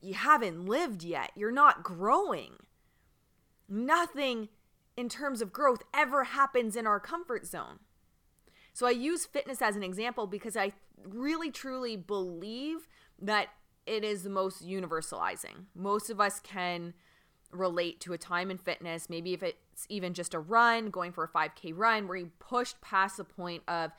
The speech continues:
your mind telling you to stop. So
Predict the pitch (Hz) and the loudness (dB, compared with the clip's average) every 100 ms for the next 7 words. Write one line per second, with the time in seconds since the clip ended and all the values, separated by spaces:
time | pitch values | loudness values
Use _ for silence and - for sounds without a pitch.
0 | - _ 185 185 180 175 175 185 165 156 | -20 _ -6 -2 2 2 0 -8 -6 -8
1 | 147 - - - - - _ _ _ _ | -8 -8 -6 -6 -8 -16 _ _ _ _
2 | _ _ _ _ _ _ _ - - - | _ _ _ _ _ _ _ -20 -8 2
3 | 233 220 | 2 2